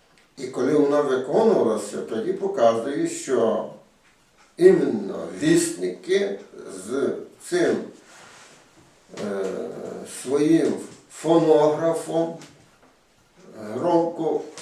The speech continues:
озвучуючим вістку, який був поставлений перед їх дверима і перед їхніми вікнами.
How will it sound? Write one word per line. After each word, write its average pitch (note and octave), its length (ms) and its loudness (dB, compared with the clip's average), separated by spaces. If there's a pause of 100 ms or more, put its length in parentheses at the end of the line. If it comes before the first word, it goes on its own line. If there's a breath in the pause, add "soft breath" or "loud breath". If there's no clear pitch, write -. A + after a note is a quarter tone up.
(220)
озвучуючим E3 1160 0
вістку, C3 1000 -2 (1300 soft breath)
який C#3 360 -2
був F3 220 4
поставлений F#3 640 4
перед F3 400 0
їх F3+ 260 2
дверима E3 540 4
і D#3+ 120 0
перед D3 360 -2
їхніми D#3 500 4
вікнами. D#3 800 0